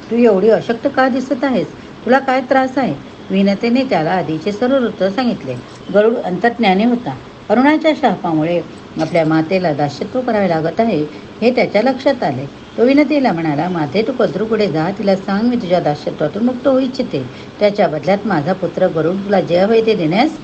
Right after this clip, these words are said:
तयार आहे." विनतेने कद्रूकडे जाऊन तसा निरोप दिला. ती म्हणाली, "तू मला अमृत आणून दे, म्हणजे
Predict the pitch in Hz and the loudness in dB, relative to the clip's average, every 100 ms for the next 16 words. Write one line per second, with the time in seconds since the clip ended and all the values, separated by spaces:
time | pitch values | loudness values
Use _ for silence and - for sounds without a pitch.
0 | - - - 170 151 185 220 170 135 - | -16 -18 0 2 4 2 0 -6 -10 -16
1 | - - - 214 277 285 302 277 208 196 | -18 -12 -2 2 2 2 0 2 0 0
2 | 220 240 240 277 190 165 - - - 180 | -2 2 2 2 0 -4 -12 -16 -6 -2
3 | 214 196 147 165 208 151 139 - - - | 0 0 -2 -4 -6 -8 -10 -14 -14 -2
4 | 269 277 285 277 254 262 226 185 208 220 | 0 2 2 0 2 2 2 0 0 0
5 | 220 233 226 208 202 220 | 0 2 2 2 0 0